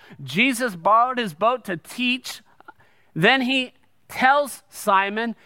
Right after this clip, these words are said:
"Hey, I want you to go back out into the water," which Simon is the professional. He's the one that's made a living. He's the one that's the fisherman. But for some reason obeys. He goes out there.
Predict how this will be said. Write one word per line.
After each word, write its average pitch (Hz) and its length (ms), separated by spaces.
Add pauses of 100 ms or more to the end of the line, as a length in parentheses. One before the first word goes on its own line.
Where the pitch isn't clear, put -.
(100)
"Hey, 226 240
I 208 160
want 277 280
you 254 60
to 240 80
go 208 200
back 233 440
out 214 220
into 190 200
the 165 120
water," 139 500 (200)
which 185 220
Simon 254 640
is 185 220
the 196 100
professional. 185 760 (180)
He's 285 340
the 247 100
one 214 240
that's 185 180
made 208 240
a 180 100
living. 220 500
He's 285 340
the 277 100
one 220 220
that's 190 200
the 180 140
fisherman. 208 800 (320)
But 220 180
for 214 140
some 277 340
reason 240 340
obeys. 220 540
He 208 140
goes 233 320
out 247 340
there. 202 300